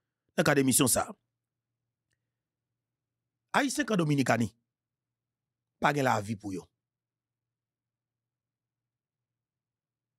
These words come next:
Abinader pa vle bay chans. Minis Agrikilti dominiken pale avèk Abinader, Abinader di l pa fè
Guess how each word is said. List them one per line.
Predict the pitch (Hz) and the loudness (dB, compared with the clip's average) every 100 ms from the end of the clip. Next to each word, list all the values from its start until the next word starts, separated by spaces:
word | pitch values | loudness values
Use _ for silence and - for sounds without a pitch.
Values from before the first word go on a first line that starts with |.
| _ _ - | _ _ -2
Abinader | 190 220 214 220 226 | 2 4 4 4 2
pa | 180 214 175 | 2 0 2
vle | 156 | 0
bay | 143 | 2
chans. | - 131 - - - _ _ _ _ _ _ _ _ _ _ _ _ _ _ _ _ - - - | 0 0 0 -2 -4 _ _ _ _ _ _ _ _ _ _ _ _ _ _ _ _ -20 -6 4
Minis | 214 247 226 | 6 6 4
Agrikilti | 220 196 208 214 | 2 2 2 4
dominiken | 208 196 190 208 175 | 4 4 2 2 2
pale | 196 185 165 | 0 2 0
avèk | 165 156 | 0 2
Abinader, | 151 147 151 170 180 - _ _ _ _ _ _ | 2 2 4 2 2 -4 _ _ _ _ _ _
Abinader | 151 160 156 151 | 2 4 4 4
di | 139 143 | 0 0
l | |
pa | 143 - | 0 0
fè | - | 0